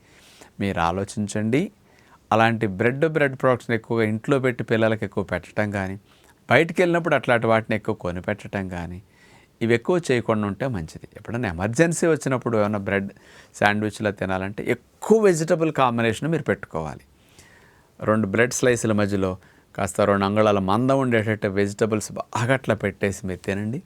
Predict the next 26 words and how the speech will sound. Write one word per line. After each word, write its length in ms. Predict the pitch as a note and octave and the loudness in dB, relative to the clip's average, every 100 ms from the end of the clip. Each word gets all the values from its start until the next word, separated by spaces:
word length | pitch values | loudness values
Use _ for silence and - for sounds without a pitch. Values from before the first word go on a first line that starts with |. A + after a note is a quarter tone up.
| - | -2
ఆ 40 | G2 | 2
రిస్క్ని 420 | A2+ D3+ - F#3 | 4 2 0 0
కొంత 260 | D3+ C3+ A2 A2 | 2 0 2 2
ఎమర్జెన్సీలో 600 | G2 G2+ F#2+ F#2+ F2+ F2+ | 4 2 0 -4 -4 -6
మీకు 200 | F#2+ D3+ | -6 -6
తగ్గిస్తుందన్నమాట. 920 | F#2 D2 - - - B1+ - - - - _ | -6 -6 -12 -16 -16 -16 -18 -20 -20 -20 _
అదే, 240 | - F#2+ G2+ F2+ - _ _ _ - | -2 2 2 0 -8 _ _ _ -10
మ్, 180 | F#2 F2 F2 | -8 -8 -2
దీనికి 300 | A2 G#2+ G2+ F2 | 0 2 0 0
జామ్ 340 | G2+ G#2+ A2 | 4 4 4
రాసేసి, 580 | G#2 F#2+ - F#2 - F2+ - | 4 2 0 -4 -6 -10 -8
దీనికి 340 | G2 A2+ A2+ A2+ | 0 2 2 -2
ఇంకేమైనా 360 | G#2 G#2+ G#2+ G#2+ | 0 2 2 2
కొన్ని 220 | A2+ G2+ | 0 -2
క్రీములు 460 | - C#3 E3 E3+ C#3+ | 0 2 2 2 4
రాసేసి 560 | B2+ A2+ - A2 - G#2 G2 _ _ G#2 | 4 4 2 0 -2 -6 -8 _ _ -6
అట్లా 200 | G2 G#2 | 0 0
తిన్నారనుకోండి, 840 | A2 G#2+ A2 G#2 G2 F2+ F2 E2+ - _ - - - _ - | 0 2 2 2 -2 -6 -6 -8 -12 _ -20 -20 -20 _ -2
ఇంకా 320 | D3+ F3 G3 G#3+ - | 0 2 2 2 2
ఈ 80 | C3+ | 2
లెవెల్ 320 | B2 A#2+ C#3 - _ _ | 4 4 2 -2 _ _
పర్సంటేజ్ 560 | A2+ A2 A#2+ A2 A2+ G#2+ | 0 0 0 0 2 0
ఇంకా 180 | G2+ F#2+ | -2 -2
పెరగటానికి 580 | G2 G2 G#2 G#2+ B2+ A#2+ | 0 0 0 -2 -2 -2
అవకాశాలు 480 | F#2 F2+ F2+ - F#2 | -2 -2 -6 -4 -6
ఎక్కువైపోతాయి. 800 | - - F2+ - D#2+ - F2+ | -8 -10 -10 -8 -10 -8 -8